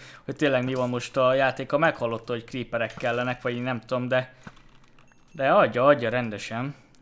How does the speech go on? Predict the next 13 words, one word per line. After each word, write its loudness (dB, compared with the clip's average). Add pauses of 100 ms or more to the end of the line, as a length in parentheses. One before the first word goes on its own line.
(140)
Az, -12
ne -2
menekülj. -2 (1160)
Te -6
is -8
meghalsz, -6
ez -6
az, -6
és, -6
és, -4
és -4
még 0
mindig -2